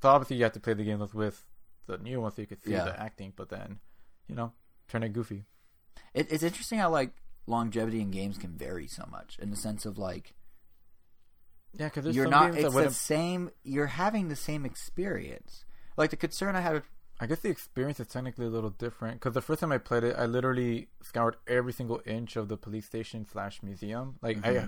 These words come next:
Speaker 1: I, I hun-, like, I got the achievement for, like, you opened every item,
Speaker 2: Oh, so I
Speaker 1: collected
Speaker 2: gu-, I guess you're
Speaker 1: everything.
Speaker 2: speed running it now,
Speaker 1: But then the
Speaker 2: sorta.
Speaker 1: second option is, like, now, like, "Okay, do I need that weapon? Do I need this? What,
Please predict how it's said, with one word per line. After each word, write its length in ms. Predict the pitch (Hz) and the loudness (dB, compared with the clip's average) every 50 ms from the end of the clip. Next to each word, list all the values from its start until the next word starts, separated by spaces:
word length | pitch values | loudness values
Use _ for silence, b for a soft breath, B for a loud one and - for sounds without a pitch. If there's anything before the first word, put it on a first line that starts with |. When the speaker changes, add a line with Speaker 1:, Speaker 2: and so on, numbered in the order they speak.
| - | 2
Speaker 1:
I, 80 | - 131 | 2 2
I 60 | 123 | 2
hun-, 220 | 113 131 139 139 104 | 2 2 0 0 4
like, 180 | 127 123 120 | 2 4 4
I 80 | 120 120 | 4 4
got 240 | 113 127 120 - - | 4 4 2 2 0
the 80 | 120 | -4
achievement 320 | 107 - 123 107 107 98 - | -2 0 -2 -2 -2 -2 -4
for, 100 | - 110 | -6 -6
like, 160 | 101 - - | -6 -6 -6
you 160 | 113 120 127 - - | -4 -4 -4 -2 -2
opened 320 | 127 107 - 113 110 - - - | -4 -4 -4 -6 -8 -8 -10 -10
every 560 | 131 131 123 117 120 120 117 113 113 117 - - | -8 -6 -6 -4 -2 -2 -2 -2 -2 -4 -6 -4
item, 220 | 113 117 113 120 135 | -4 -2 2 4 6
Speaker 2:
Oh, 100 | 151 139 | 6 8
so 120 | 123 151 | 8 6
I 40 | 147 | 6
Speaker 1:
collected 80 | 139 143 | 8 10
Speaker 2:
gu-, 60 | 135 | 8
I 60 | 139 | 10
guess 180 | 131 123 - 117 | 8 8 4 4
you're 80 | 110 | 2
Speaker 1:
everything. 80 | 110 110 | 2 2
Speaker 2:
speed 260 | - - 113 113 98 | 0 -2 -2 -2 -2
running 240 | 95 82 85 85 82 | -2 -6 -6 -8 -8
it 120 | - - | -4 0
now, 40 | - | 6
Speaker 1:
But 100 | 143 131 | 8 10
then 140 | 143 147 139 | 10 10 8
the 60 | 139 | 8
Speaker 2:
sorta. 160 | - - 147 | 4 6 6
Speaker 1:
second 220 | 147 - 151 135 123 | 6 6 8 6 6
option 280 | 120 - - 123 113 | 6 6 4 2 2
is, 160 | 113 107 101 | 2 2 4
like, 360 | 113 107 107 107 104 - - - - - - - - - | 4 4 4 4 0 -2 -8 -16 -18 -18 -18 -18 -14 -8
now, 260 | 120 113 113 117 120 120 | -2 0 2 4 4 2
like, 320 | 123 120 113 107 107 - | 2 0 0 0 0 0
"Okay, 300 | 131 143 - - 127 120 | -2 -4 -2 0 0 0
do 180 | 104 113 107 107 | 2 0 0 0
I 80 | 107 | 0
need 220 | 104 107 117 127 - | 0 -2 -4 -4 -4
that 160 | 147 143 143 | -4 -2 -2
weapon? 260 | 147 143 - 147 139 | -4 -4 -4 -4 -4
Do 100 | 113 110 | -4 -4
I 60 | 110 | -4
need 160 | 107 107 101 | -4 -6 -4
this? 380 | - 120 127 127 127 - - - | -2 -2 0 0 -2 -4 -6 -6
What, 140 | 113 107 | -8 -8